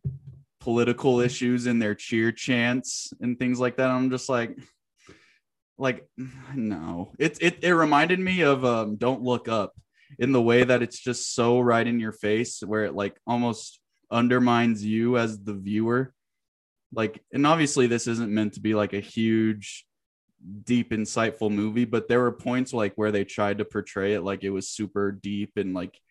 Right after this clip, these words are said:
influential and it's gonna be, like, a huge focal point in the canon of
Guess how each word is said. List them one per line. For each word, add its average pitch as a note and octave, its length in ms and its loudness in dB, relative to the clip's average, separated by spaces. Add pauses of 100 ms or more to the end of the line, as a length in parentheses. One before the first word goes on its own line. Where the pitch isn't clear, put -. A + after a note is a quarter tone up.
(280)
influential B2+ 960 2
and A#2 140 0
it's - 160 -16
gonna B2 260 0
be, A#2 260 0
like, A2 360 -2 (760)
a A#2+ 80 -4
huge A#2+ 800 2
focal G#2+ 320 -4
point A#2 340 -4
in G#2+ 80 -2
the G#2 80 -4
canon G#2+ 400 -2
of G2 260 -4